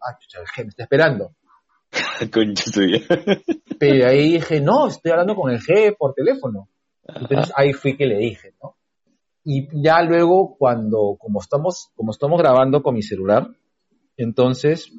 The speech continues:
Speaker 1: posteriormente, eh, en la siguiente pausa que, que hubo,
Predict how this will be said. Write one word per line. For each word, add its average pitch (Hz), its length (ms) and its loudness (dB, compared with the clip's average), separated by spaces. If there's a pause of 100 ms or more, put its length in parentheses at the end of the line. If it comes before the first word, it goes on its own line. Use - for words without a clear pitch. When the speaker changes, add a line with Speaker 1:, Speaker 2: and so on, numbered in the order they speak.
(220)
Speaker 1:
posteriormente, 135 1080 0 (580)
eh, - 260 -2
en 117 120 -2
la 107 100 -2
siguiente 135 460 0
pausa 143 460 2
que, 101 260 -2
que 101 80 -4
hubo, 117 460 0